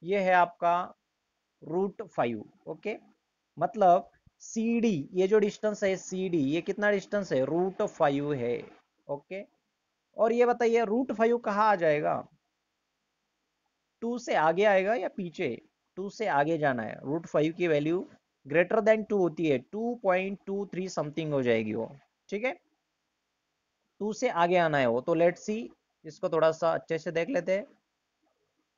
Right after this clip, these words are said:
देखिए इस फिगर में, ओके, वन मिनट, हाँ, अब इसमें देखिए ए से हमने एक आर्क ड्रॉ कर ली,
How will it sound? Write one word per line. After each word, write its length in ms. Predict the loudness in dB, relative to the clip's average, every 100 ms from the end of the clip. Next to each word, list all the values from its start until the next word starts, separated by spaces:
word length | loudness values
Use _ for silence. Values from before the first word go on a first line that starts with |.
| _ _ _ _ _ _ _ _ _ _ _ _ _ _
देखिए 300 | -10 -4 -4
इस 120 | -4
फिगर 260 | -4 0 0
में, 180 | 0 -6 -10 _ _ _ _ _ _ _ _ _ _ _ _ _ _ _ _ _ _ -16
ओके, 360 | -16 -16 -14
वन 200 | -8 -8 -6
मिनट, 380 | -8 -10 -14 -20
हाँ, 340 | -16 -14 -16 _ _ _ _ _ -4
अब 100 | -4
इसमें 280 | -2 -2 0
देखिए 340 | 0 -2 -4 -6 _ _ _ _ _ _ _ _ _ _ _ _ _ _ _ _ _ _ _ _
ए 180 | 0 0
से 160 | 2 2
हमने 340 | 2 2 0 0 -2
एक 160 | -4 4
आर्क 220 | 6 6
ड्रॉ 260 | 4 6 6
कर 180 | 6 2
ली, 240 | 2 -2